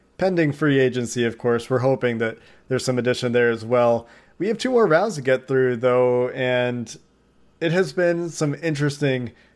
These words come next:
debates and discussions so far. We have some guys to go look at. Let's get in to those last couple rounds next.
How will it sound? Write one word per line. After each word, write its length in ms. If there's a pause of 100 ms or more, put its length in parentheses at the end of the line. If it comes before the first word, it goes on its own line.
(140)
debates 480
and 80
discussions 480
so 160
far. 240
We 120
have 200
some 160
guys 240
to 60
go 140
look 260
at. 260 (260)
Let's 120
get 180
in 260 (440)
to 120
those 280
last 240
couple 260
rounds 300
next. 360